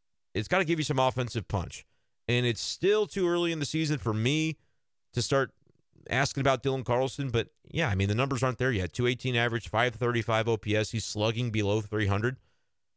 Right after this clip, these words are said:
Has just, uh, well, he doesn't have a home run on the season. Opening day, asked Ali Marmol what you like about Carlson and, and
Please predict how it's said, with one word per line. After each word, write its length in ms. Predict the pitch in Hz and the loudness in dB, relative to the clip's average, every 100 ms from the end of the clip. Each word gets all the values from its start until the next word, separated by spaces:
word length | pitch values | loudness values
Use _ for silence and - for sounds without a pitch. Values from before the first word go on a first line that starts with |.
| _ _ _ - | _ _ _ 0
Has 260 | 117 107 | 2 2
just, 300 | - 110 - | 0 -4 0
uh, 380 | 110 101 98 92 | 2 2 2 0
well, 100 | 90 | 0
he 40 | 101 | 0
doesn't 220 | 135 135 | 0 0
have 120 | 175 | -2
a 40 | 104 | 0
home 200 | 101 98 | -2 0
run 120 | 92 | 0
on 100 | 87 | -2
the 60 | |
season. 320 | 85 90 82 - _ _ _ _ _ _ _ _ _ _ - | -2 -4 -4 -10 _ _ _ _ _ _ _ _ _ _ -2
Opening 280 | 123 127 | 0 2
day, 400 | 110 147 139 131 120 - | 2 2 2 0 -8 -6
asked 400 | 110 110 - - - | -2 0 -2 -6 0
Ali 200 | 123 123 | 2 2
Marmol 460 | 113 123 147 123 | 2 2 2 0
what 140 | 110 104 | -2 0
you 80 | |
like 220 | 110 120 113 | 0 0 0
about 240 | 104 107 | -2 0
Carlson 500 | 113 123 117 110 107 | 0 0 0 -4 -2
and, 180 | 101 - | -2 -2
and 240 | 98 92 | -2 -2